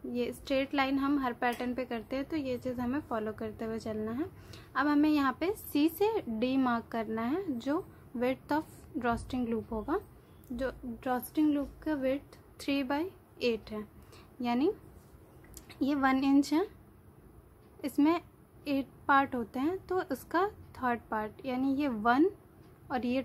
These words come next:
टू और ये थ्री, तो ये three by eight हो गया और इसको हमें डबल करना है। तो यानी यहाँ थ्री यहाँ पे हुआ, ये फ़ोर और ये फ़ाइव और ये सिक्स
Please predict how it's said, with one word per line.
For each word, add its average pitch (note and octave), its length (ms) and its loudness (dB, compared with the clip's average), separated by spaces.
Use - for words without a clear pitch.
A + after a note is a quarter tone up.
टू D#4 240 0
और D4 140 0
ये D#4+ 180 2
थ्री, G#3 240 -4
तो D4 60 0
ये D4 220 4
three C4+ 260 0
by D4 160 2
eight C4 260 2
हो C4+ 120 0
गया D4 200 2
और C#4 220 0
इसको C#4 360 0
हमें D4 300 6
डबल C4+ 340 4
करना G#3+ 320 -4
है। A3 220 0
तो C#4+ 260 -4
यानी B3 280 2
यहाँ D4 300 4
थ्री C4 160 0
यहाँ C4 380 2
पे C#4+ 60 2
हुआ, C#4+ 260 2
ये B3+ 200 -2
फ़ोर C4 500 2
और B3+ 140 0
ये C4 160 2
फ़ाइव B3+ 520 2
और C4 120 0
ये A#3+ 180 0
सिक्स - 520 -8